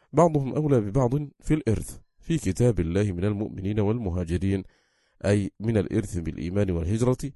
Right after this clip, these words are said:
الذي كان أول الإسلام فنسخ، إلا لكن أن تفعلوا إلى أوليائكم معروفا بوصية فجائز، كان ذلك، أي نسخ الإرث بالإيمان والهجرة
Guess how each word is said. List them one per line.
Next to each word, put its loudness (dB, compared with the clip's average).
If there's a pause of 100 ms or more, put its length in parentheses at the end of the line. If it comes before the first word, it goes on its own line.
(360)
الذي 4
كان 2
أول 2
الإسلام -2 (200)
فنسخ، -2 (580)
إلا 6 (240)
لكن 2 (260)
أن 4
تفعلوا 2
إلى -2
أوليائكم -2
معروفا 0 (560)
بوصية 2 (340)
فجائز، 0 (540)
كان 4
ذلك، -2 (140)
أي 0
نسخ -4
الإرث -2
بالإيمان -4
والهجرة 0